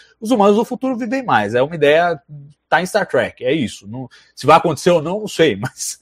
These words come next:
é, é, é, é o que eles, é o que eles vendem ali, né? Então, no futuro, os humanos vão viver mais. E aí, o Picard ter cento e seis anos não, não seria um problema pra mim. É, assim,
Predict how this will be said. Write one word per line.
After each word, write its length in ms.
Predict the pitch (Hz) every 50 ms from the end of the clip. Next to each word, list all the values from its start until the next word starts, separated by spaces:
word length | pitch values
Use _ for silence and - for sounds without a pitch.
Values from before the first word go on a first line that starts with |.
| _ _
é, 100 | - 170 - - _ _ _ _ _ _
é, 720 | - 147 147 147 147 143 143 127 - 143 139 127 139 156
é, 120 | 151 156 - - -
é 80 | 214 196
o 120 | 180 175
que 120 | - - 190
eles, 260 | 185 208 196 - - _ _ _ _ -
é 80 | 151
o 60 | 147
que 100 | - -
eles 180 | 190 208 202 147
vendem 480 | 143 156 175 196 214 202 196 190 185 165
ali, 280 | 147 135 127 117 107
né? 180 | 113 127 135 131
Então, 220 | 117 - 151 151
no 80 | 156 156
futuro, 600 | - - 151 - - 175 190 202 214 214 208 202 _ _ _ _ _
os 140 | - 160
humanos 320 | 151 175 160 160 160 165 156
vão 140 | 190 196 185
viver 240 | 196 175 180 214
mais. 420 | 233 190 147 135 117 107 - - _ _ _ _ _ _ _ _
E 80 | 277 285
aí, 400 | 240 170 151 151 175 208 208 156 127 131 - _
o 140 | - 160 151
Picard 440 | 143 - 170 - - 160 165 156 139
ter 120 | - 143
cento 260 | 135 - 156 151 139 147
e 60 | 135
seis 320 | - 160 156 151 139 139
anos 200 | 160 165 175 175
não, 240 | 170 185 185 175 175
não 140 | 160 165 160
seria 240 | - 185 170 170 175
um 40 |
problema 440 | 175 - 190 165 147 151 151 156 160
pra 140 | 160 180 185
mim. 260 | 156 127 117 98 90 _ _ _
É, 260 | - 131 123 - 135
assim, 260 | 123 110 - 107 85